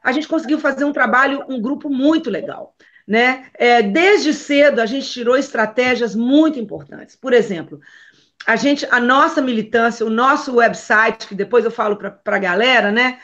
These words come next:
No final eu vou dar aqui todas as nossas páginas, as nossas mídias sociais.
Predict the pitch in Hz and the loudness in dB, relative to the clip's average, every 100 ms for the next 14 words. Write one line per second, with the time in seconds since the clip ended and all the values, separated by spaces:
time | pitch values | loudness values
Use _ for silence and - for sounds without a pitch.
0 | - - - 214 247 254 269 262 226 233 | -20 -12 -6 -6 0 2 2 0 0 -2
1 | 226 240 320 330 262 214 214 190 - 247 | -2 -6 0 0 -2 -8 -8 -10 -10 0
2 | 254 233 202 202 190 190 202 196 185 202 | 2 2 0 -8 -10 -8 -8 -8 -8 -8
3 | 170 - 185 - 233 247 - | -8 -16 -14 -2 0 0 -4